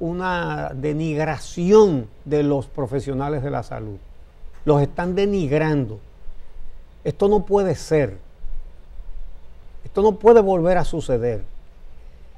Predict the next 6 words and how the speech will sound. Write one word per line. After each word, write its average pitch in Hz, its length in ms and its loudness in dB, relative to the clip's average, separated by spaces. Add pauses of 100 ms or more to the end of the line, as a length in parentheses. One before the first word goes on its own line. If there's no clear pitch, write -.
(420)
Ayer 175 640 8 (840)
amanecieron, 175 880 4 (800)
eh, 156 180 6
muchísimos 156 720 0
haciendo 180 320 -2
fila 127 400 -2